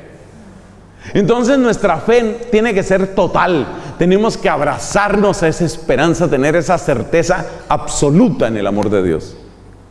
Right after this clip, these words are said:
La fe tiene que ser total, total. Esto es muy importante.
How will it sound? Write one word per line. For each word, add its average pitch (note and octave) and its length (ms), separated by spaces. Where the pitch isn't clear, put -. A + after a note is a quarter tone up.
La A#2+ 160
fe D#3+ 160
tiene E3 260
que A#2+ 80
ser B2 220
total, A#2 480
total. A2 640
Esto F3 240
es D#3+ 60
muy F#3 280
importante. G2 720